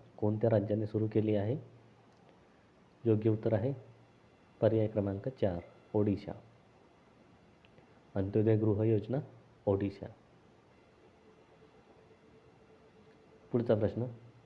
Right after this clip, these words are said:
राज्य युवा विकासम योजना कोणत्या राज्य सरकारने सुरू केली आहे? योग्य उत्तर आहे पर्याय क्रमांक एक, तेलंगणा. राज्य युवा विकासम योजना, तेलंगणा.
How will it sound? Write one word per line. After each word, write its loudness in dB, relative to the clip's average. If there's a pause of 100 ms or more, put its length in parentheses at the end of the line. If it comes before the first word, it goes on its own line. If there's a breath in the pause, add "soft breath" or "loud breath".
(100)
राज्य 2
युवा 2
विकासम -2
योजना -2
कोणत्या -2
राज्य 0
सरकारने -6
सुरू -6
केली -8
आहे? -14 (1700 soft breath)
योग्य -2
उत्तर -2
आहे -4
पर्याय 0
क्रमांक -6 (220)
एक, -6 (300)
तेलंगणा. -6 (1080 soft breath)
राज्य 4
युवा 2
विकासम -2
योजना, 2 (420)
तेलंगणा. -2